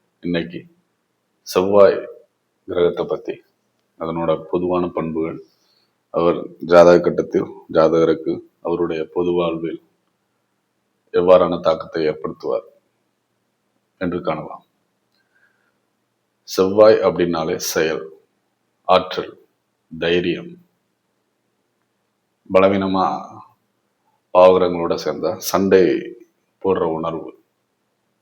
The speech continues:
இதை நம்ம செவ்வாய்க்கு காரகமா எடுத்துக்கலாம்.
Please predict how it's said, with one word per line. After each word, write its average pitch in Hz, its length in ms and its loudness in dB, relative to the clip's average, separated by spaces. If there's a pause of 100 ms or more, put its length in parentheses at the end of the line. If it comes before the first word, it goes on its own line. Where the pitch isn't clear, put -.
(520)
இதை 87 160 -2
நம்ம 85 180 -4 (280)
செவ்வாய்க்கு 90 580 0 (300)
காரகமா 82 440 -2
எடுத்துக்கலாம். - 440 -14